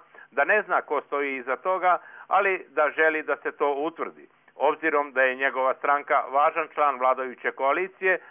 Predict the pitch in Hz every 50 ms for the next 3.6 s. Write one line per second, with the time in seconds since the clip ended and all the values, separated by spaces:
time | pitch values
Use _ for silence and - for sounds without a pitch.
0 | - _ _ - 151 143 139 143 147 151 151 139 147 165 165 170 165 165 160 -
1 | - 127 - - 143 127 127 147 160 160 - - 170 165 156 156 147 139 - _
2 | - 117 120 131 127 117 131 120 113 - - 117 120 117 117 - 120 120 127 143
3 | 160 156 - _ - 120 98 95 85 76 71 67